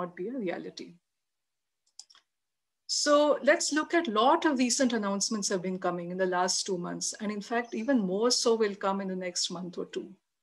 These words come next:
Uh, China, Japan, Korea, ह्या सगळ्यांनी अनाउन्स केलंय की आम्ही net zero होणार आहोत दोन हजार साठ वर्षी किंवा दोन हजार पन्नास वर्षी. Uh, जे नवीन यू एस president आले, जो बायडेन, he, uh, fought on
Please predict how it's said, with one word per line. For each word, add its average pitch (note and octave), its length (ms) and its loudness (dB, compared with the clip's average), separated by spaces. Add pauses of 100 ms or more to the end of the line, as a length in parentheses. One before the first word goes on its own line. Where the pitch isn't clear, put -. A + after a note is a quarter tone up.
(400)
Uh, F#3+ 300 0 (160)
China, A3+ 880 2
Japan, G3+ 540 -2
Korea, G3 580 0
ह्या G#3+ 120 -2
सगळ्यांनी A3 520 0
अनाउन्स F#3+ 400 -2
केलंय F#3+ 420 -4
की A3 100 -8
आम्ही F#3+ 260 -6
net F#3+ 220 -4 (100)
zero F#3 200 0
होणार F3 380 -2
आहोत F3+ 340 -4
दोन F#3 260 -4
हजार F3+ 300 -2
साठ F3+ 420 0
वर्षी F#3 420 -2
किंवा F#3 180 -6
दोन F3+ 260 -10
हजार F3 340 -6
पन्नास F3 420 -8
वर्षी. F3+ 340 -6 (840)
Uh, G3 320 0
जे G#3+ 140 0
नवीन G#3+ 420 4
यू A3 120 4
एस G#3+ 220 2
president G3+ 400 -2
आले, F#3 280 0
जो F#3 160 2
बायडेन, G#3 480 4 (320)
he, C4+ 680 2
uh, G3+ 340 4
fought B3+ 360 2
on B3 320 2